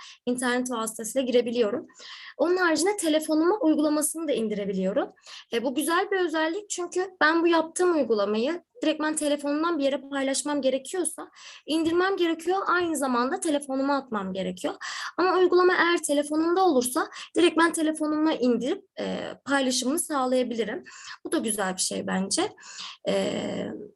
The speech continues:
onun haricinde burada tasarımını yaptıktan sonra indir bölümü var.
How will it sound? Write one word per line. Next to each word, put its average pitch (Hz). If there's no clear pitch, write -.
onun 359
haricinde 277
burada 311
tasarımını 311
yaptıktan 311
sonra 285
indir 285
bölümü 190
var. 269